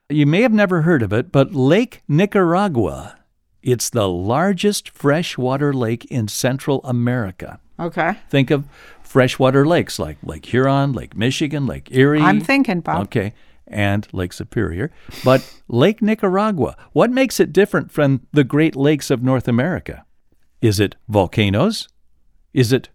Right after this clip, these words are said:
Speaker 1: nearer to the ocean? Is it sharks and swordfish?
Speaker 2: Really?
Speaker 1: <laughs> What is it?
Speaker 2: Is it a freshwater lake?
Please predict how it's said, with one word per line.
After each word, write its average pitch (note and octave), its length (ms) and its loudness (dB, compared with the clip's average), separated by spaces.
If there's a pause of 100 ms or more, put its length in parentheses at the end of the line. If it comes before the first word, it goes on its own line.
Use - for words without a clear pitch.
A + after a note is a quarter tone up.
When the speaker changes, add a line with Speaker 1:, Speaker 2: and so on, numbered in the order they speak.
Speaker 1:
nearer B2 400 4
to G#2+ 160 0
the F#2 180 0
ocean? D#3 380 -2 (420)
Is C#3+ 220 2
it C#3+ 160 2 (160)
sharks - 500 -4
and F3 160 0
swordfish? - 760 -6 (360)
Speaker 2:
Really? G#3+ 520 2 (120)
Speaker 1:
<laughs> - 120 -4
What F3 240 0
is G3 120 -2
it? F2 140 -4 (420)
Speaker 2:
Is G3 180 0
it G3 120 4
a D#3+ 80 0
freshwater A#3+ 640 0
lake? C4 260 -6